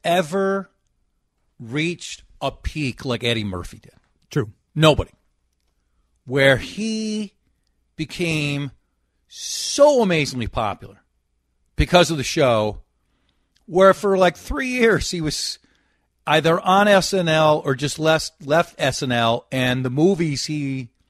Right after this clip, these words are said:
Speaker 1: <laughs> was a part of are, like, the best movies on the planet. So nobody touches Eddie in the sense of, wow, biggest star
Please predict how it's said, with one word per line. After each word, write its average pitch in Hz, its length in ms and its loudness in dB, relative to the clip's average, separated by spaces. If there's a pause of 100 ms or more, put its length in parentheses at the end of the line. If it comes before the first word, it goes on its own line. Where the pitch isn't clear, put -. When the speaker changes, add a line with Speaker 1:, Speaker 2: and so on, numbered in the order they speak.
(120)
Speaker 1:
<laughs> - 380 -10
was 190 160 0
a 143 60 -4
part 165 280 4
of 131 140 -2
are, 139 40 -2
like, 135 200 0
the 135 80 -4
best 160 400 0
movies 135 380 -2
on 117 100 -2
the 107 80 -6
planet. 95 360 -12 (1000)
So 170 560 0 (160)
nobody 214 520 6
touches 123 440 -2
Eddie 95 300 -8 (200)
in 135 140 -6
the 127 80 -4
sense 139 380 -4
of, 117 260 -4 (480)
wow, 120 440 2 (340)
biggest 190 380 4
star 139 600 2